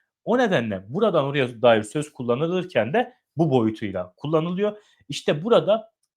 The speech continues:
Kürt sorununun demokrasi çözümü süreci, e, konuşulurken Suriye temel gündem oluyor.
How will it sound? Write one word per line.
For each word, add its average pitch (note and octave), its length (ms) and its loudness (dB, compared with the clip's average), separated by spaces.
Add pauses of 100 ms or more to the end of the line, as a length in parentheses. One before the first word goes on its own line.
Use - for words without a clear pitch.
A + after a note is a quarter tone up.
Kürt G#3+ 180 -4
sorununun D#3 340 -2
demokrasi F3+ 380 -4
çözümü F3+ 420 -6
süreci, D#3 580 -6 (300)
e, A2+ 360 2
konuşulurken G3 680 -2
Suriye G3 680 -4
temel D3+ 320 0
gündem G2+ 320 -4
oluyor. E3 380 -2